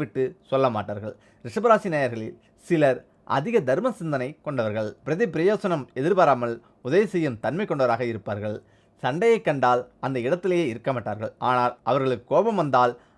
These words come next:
அடக்கிக்கொள்ள முடியாமல் சின்னாபின்னமாகிவிட தயங்க மாட்டார்கள். இதில் ரிஷபராசி பெண்கள் திருமண விஷயத்தில் மிகவும் அக்கறை காட்டுவார்கள். திருமணமானதும் தம்பதிகள் ஒற்றுமையுடன்,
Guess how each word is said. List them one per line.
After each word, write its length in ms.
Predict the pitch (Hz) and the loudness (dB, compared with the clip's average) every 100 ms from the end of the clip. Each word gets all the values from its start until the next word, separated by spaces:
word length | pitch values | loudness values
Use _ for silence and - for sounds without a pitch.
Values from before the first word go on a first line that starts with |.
| - | -4
அடக்கிக்கொள்ள 400 | 127 190 180 151 131 | -2 0 2 2 2
முடியாமல் 420 | 120 113 110 110 _ | 0 0 -2 -8 _
சின்னாபின்னமாகிவிட 800 | 147 202 220 180 143 127 120 113 110 - _ - | -4 0 0 0 -2 -2 -2 -2 -4 -6 _ -4
தயங்க 220 | 120 120 107 | -4 -2 -6
மாட்டார்கள். 440 | 101 107 101 110 - _ - | -6 -8 -8 -10 -12 _ -10
இதில் 200 | 139 143 110 | -6 -4 -6
ரிஷபராசி 420 | 117 220 233 220 180 139 | -8 -2 2 2 0 -6
பெண்கள் 300 | 135 113 107 _ _ _ | -4 -4 -6 _ _ _
திருமண 240 | 175 214 233 | -2 -2 -2
விஷயத்தில் 420 | 196 165 139 135 131 117 | -2 -2 -2 -4 -6 -6
மிகவும் 300 | 135 175 175 - | 0 -2 -2 -8
அக்கறை 220 | 139 202 | -2 0
காட்டுவார்கள். 460 | 139 110 107 107 110 - _ _ | 0 -2 -4 -4 -8 -12 _ _
திருமணமானதும் 680 | 147 170 208 175 143 120 120 123 _ 117 | -6 0 2 4 2 2 -4 -8 _ -6
தம்பதிகள் 440 | 147 202 185 143 - | 0 4 4 2 -4
ஒற்றுமையுடன், 540 | 110 202 190 131 117 | -8 -2 0 2 0